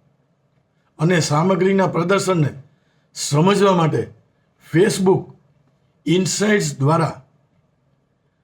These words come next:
અ, ગહન વિશ્લેષણ અને આંતરદ્રષ્ટિને એક્સેસ પણ કરી શકો છો. તમારા પ્રેક્ષકોની પસંદગીઓ વિશે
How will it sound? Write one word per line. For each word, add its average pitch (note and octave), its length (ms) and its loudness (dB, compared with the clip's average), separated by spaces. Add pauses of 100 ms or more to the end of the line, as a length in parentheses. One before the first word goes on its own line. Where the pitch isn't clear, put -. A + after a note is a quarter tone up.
(380)
અ, E3+ 260 -2
ગહન D#3+ 440 0
વિશ્લેષણ F3+ 640 0 (360)
અને F3+ 400 -2 (180)
આંતરદ્રષ્ટિને F#3 1300 0 (220)
એક્સેસ A3 760 -2
પણ G#3 240 0
કરી F3+ 200 0
શકો C3 280 -4
છો. F#2+ 220 -16 (3000)
તમારા F3+ 340 4
પ્રેક્ષકોની F3+ 720 0 (800)
પસંદગીઓ F3+ 720 0 (1080)
વિશે D#3 340 2